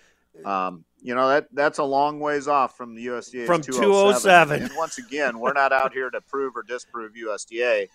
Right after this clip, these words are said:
Speaker 2: Right.
Speaker 1: Um, but, uh, it, it's hard to, in my mind, to, to get to two oh seven, uh, when we're this far off in, in Illinois measuring a mature crop.
Speaker 2: Exactly. Exactly. And I think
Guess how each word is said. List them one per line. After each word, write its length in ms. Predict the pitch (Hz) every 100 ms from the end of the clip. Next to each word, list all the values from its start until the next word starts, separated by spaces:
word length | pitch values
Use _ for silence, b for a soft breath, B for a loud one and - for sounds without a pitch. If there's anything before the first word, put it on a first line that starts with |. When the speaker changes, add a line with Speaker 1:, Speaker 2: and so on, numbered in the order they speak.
| -
Speaker 2:
Right. 280 | 151 151
Speaker 1:
Um, 420 | 113 104 101 101 - 101
but, 380 | 135 120 - - _ _ _
uh, 300 | 113 107 104
it, 180 | 117 117 _
it's 180 | 120 -
hard 320 | 151 156 139
to, 320 | - 127 123 117
in 140 | 117
my 180 | 120 151
mind, 380 | 135 120 117 113
to, 220 | 123 107
to 180 | - 123
get 200 | 113 123
to 100 | -
two 280 | - - 135
oh 120 | 117
seven, 560 | 104 - 139 120 107 101 _ _ _ -
uh, 200 | 107 107
when 220 | 107 113
we're 160 | 117 110
this 240 | 123 -
far 300 | - 117 107
off 320 | 107 104 98
in, 160 | 104 95
in 240 | 104 107
Illinois 460 | 107 107 104 104 101
measuring 440 | 101 98 104 98
a 40 | 92
mature 380 | 90 - 107
crop. 360 | 92 107 92 85 -
Speaker 2:
Exactly. 720 | 131 110 123 117 - 95 76 _ _ _ _
Exactly. 680 | 127 120 117 117 107 92 80
And 160 | 127 127
I 80 | 131
think 500 | - - 185 170